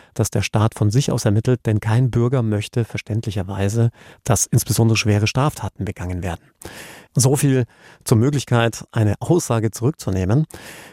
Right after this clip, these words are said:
Es gibt aber, wenn man so will, eine weitere Ausnahme dieses Legalitätsprinzips, nämlich dann, wenn man ein sogenanntes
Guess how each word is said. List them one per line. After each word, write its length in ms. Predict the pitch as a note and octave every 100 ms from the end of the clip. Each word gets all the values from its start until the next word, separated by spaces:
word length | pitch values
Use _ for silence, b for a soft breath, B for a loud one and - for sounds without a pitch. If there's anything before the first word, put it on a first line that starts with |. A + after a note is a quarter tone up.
| B
Es 180 | - -
gibt 300 | F#2 - -
aber, 460 | C3 C3+ C3 C#3 _ _ -
wenn 120 | B2+
man 120 | B2+
so 160 | A#2 G#2+
will, 200 | C#3 -
eine 260 | - A#2+ G#2
weitere 420 | A2 C#3+ A#2 A2 A2 -
Ausnahme 640 | A2 B2 - G2+ G2 F#2
dieses 340 | A#2+ G#2+ G2+
Legalitätsprinzips, 1300 | A2 G#2+ F#2+ G2+ - G#2 - - G2 - G#2 C#3 - - B B B
nämlich 300 | A2 A2 -
dann, 320 | G2 A2 D3 - B B
wenn 180 | G#2+ A2
man 300 | C3+ C3+ C3+ - -
ein 180 | A#2 G2+
sogenanntes 720 | A2 B2+ A2 A2+ A#2 G#2+